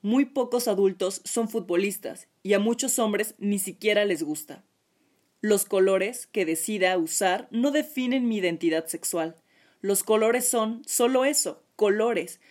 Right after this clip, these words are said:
Lo que significan para ti no es lo mismo que para mí. No me hagas sentir mal por escoger otra cosa que no sea azul.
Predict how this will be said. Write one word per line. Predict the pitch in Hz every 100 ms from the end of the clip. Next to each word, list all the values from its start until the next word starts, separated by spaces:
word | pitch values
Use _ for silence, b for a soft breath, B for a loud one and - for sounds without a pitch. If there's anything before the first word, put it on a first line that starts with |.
| b b b
Lo | 220
que | 220
significan | 240 233 233 226 302 339
para | 330 190 165
ti | 240 190 269 _ -
no | 202 226
es | 233
lo | 233
mismo | 226 226 220 226 247 339 _ _
que | 190
para | - 156 156
mí. | 220 311 - b b b b
No | - 233
me | 247
hagas | 247 254
sentir | 254 226 220 233
mal | 220 220 240 -
por | - 220
escoger | 202 - 175 214 208
otra | 202 170
cosa | 165 196 233 226
que | 226
no | 196 190
sea | 185 202 175
azul. | 170 - 147 147